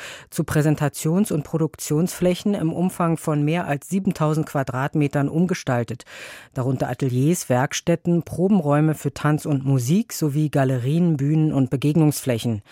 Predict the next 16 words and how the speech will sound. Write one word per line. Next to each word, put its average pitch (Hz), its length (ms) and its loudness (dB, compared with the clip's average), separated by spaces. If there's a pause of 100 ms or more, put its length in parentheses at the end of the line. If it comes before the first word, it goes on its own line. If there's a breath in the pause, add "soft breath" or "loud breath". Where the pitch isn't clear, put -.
(500 loud breath)
Für 160 260 0
die 147 180 0
aktuelle 147 500 0
Planung 147 520 0
seien 156 340 2
die 156 100 0
Bedürfnisse 165 600 0
von 160 180 -2
Akteuren 156 480 0
der 147 160 2
regionalen 143 580 2
Kulturszene 156 760 0
abgefragt 135 680 -4
worden, 127 300 0
hieß 131 300 0
es. 117 200 -6